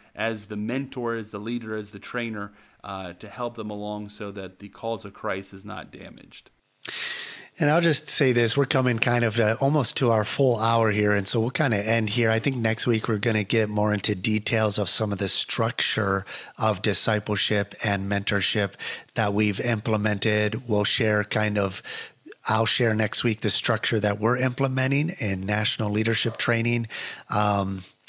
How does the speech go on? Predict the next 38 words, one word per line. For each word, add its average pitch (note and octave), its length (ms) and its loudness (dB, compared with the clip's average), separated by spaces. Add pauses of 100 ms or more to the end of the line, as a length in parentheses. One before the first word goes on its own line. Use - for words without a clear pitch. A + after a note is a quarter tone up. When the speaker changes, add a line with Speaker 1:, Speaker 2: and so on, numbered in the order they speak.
Speaker 2:
for A2 200 -2
the G#2 100 0
next G#2 300 0
coming G#2+ 340 0
years A2+ 400 2
as F#2+ 160 0
we G2+ 100 0
expand G#2 440 -2
our G2 80 0
church G#2+ 320 0
planning. A2 420 0 (380)
I G2+ 80 0
know G2+ 160 0
you'll G#2+ 200 4
share G#2+ 240 2
a G#2+ 40 2
little G#2+ 200 2
bit, G#2+ 200 2
maybe G#2+ 260 0
more G#2 180 2
details, G2+ 640 0 (300)
some - 220 -2
of G#2 80 -6
the G#2 80 0
discipleship. G#2+ 800 0 (400)
But C3+ 100 4
I C#3+ 100 4
just E3+ 220 4
wanna F#3 140 6
end C3+ 220 2
with B2+ 160 2
this. A#2+ 320 2
I C3 120 2
think F3 380 0 (400)
the A#2+ 160 2
future D#3+ 720 2 (560)
of A#2+ 240 2
missions A2 720 2